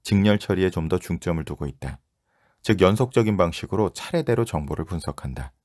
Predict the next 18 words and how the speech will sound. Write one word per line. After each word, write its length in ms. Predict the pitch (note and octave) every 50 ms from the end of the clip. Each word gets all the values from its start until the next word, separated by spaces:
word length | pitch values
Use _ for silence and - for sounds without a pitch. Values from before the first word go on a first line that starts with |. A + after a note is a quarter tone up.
| _ _ _ _ _ _ _ _ _ _ -
이러한 280 | G2+ G#2 G#2+ G2+ G2
방식은 460 | F#2+ F#2+ F#2 F2 - G#2+ A#2 B2+ A2 F2+
숫자 340 | - - - - - D3+
정보를 360 | C#3 B2+ A2+ G2+ G2+ F2+ F#2 F2
처리하고 640 | - - - G#2+ F#2 D#2+ C#2+ - - D2+ C#2 - _ _ _ _ _ _ -
논리적인 540 | - G2 G2+ G#2 G#2+ G#2 G#2 G#2 A2 A2 F#2
문제 260 | E2+ F2+ F2+ F#2 G#2+
해결을 320 | G2+ G2 F2+ F2 E2+ E2+ E2+
하거나 360 | E2 - D#2 D2+ C2+ B1+ - _ _ _ _ _ _ _ -
연설을 440 | F#2+ F#2 F2+ - - F#2 F2+ F2 F2
듣고 300 | E2 - - - G2 -
기억하는 480 | - - F#2 E2+ - - D#2 C#2+ C#2
데 100 | C#2 D2+
적절하다. 680 | - - D#2+ - - - D2+ C#2 B1+ - - C2+ - _ _ _ _ _ _ _ _ _ _ _ _ _ -
반면 320 | - F#2+ G2+ G#2 A2 G#2
우뇌는 300 | F#2+ F2 F2 F#2 A2+ A2+
수평적 560 | - - - - - E3+ D#3+ D3 C#3 A#2+ -
처리, 340 | - - - D2+ D2 C2+